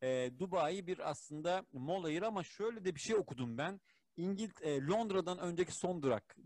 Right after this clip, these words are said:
diye bakanlar da varmış. Yani Dubai'den Londra'ya, e, yerleşme fikri biraz hakim bir görüşmüş. Ama şöyle bir şey, aslında ben hani,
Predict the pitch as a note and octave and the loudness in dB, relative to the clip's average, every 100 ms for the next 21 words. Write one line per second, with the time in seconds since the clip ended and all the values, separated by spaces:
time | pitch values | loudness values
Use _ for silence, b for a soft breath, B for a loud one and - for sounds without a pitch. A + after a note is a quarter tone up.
0 | A#2+ C3+ D3 C3 B2+ B2+ B2 A#2+ G2 F2 | -6 0 2 2 0 -2 -4 -8 -8 -10
1 | E2+ F2+ B2+ A#2+ A2+ - _ _ - D#3 | -12 -12 -8 -6 -8 -10 _ _ -6 2
2 | E3 C3 B2 C#3+ F3+ - _ _ _ - | 4 4 0 -4 -4 -10 _ _ _ -2
3 | C#3+ D#3 B2 B2+ C#3 D#3+ E3 - - A#2 | 2 2 2 2 4 2 0 -6 -10 -8
4 | A#2 A2+ A2 A2 - B2+ C#3 C3+ C3 - | -6 -6 -6 -8 -6 0 2 2 0 -2
5 | D3 C3+ A#2+ - C#3 F3+ - - B2+ D3+ | -4 -4 -8 -6 0 0 -2 -8 -4 0
6 | E3 - C#3+ C#3 - C3+ G#2 G#2+ A2+ - | 0 2 2 2 0 -4 -4 -6 -10 -10
7 | A#3+ - _ _ _ _ _ F#3+ B3+ C4+ | -10 -10 _ _ _ _ _ 0 2 0
8 | - - - B3 D4+ E3+ - B2 A#2 C#3+ | -4 -6 2 2 4 2 2 0 0 -6
9 | - F#3+ G3 G3 - C3 C3 B2+ | -4 -4 -4 -4 -6 -4 -2 -4